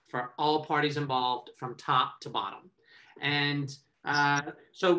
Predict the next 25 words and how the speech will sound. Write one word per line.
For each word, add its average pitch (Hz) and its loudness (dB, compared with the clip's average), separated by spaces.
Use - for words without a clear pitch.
working 196 0
with 196 0
someone 190 0
that 170 0
not 185 2
only 196 2
have 170 0
I 160 4
looked 165 2
up 170 -2
to 170 4
or, 160 4
or, 165 0
you 160 -2
know, 151 2
been 165 2
aware 160 4
of 147 0
their 147 2
presence 151 -4
in 147 -4
the 139 -2
industry, 165 0
but 147 -2
then 160 0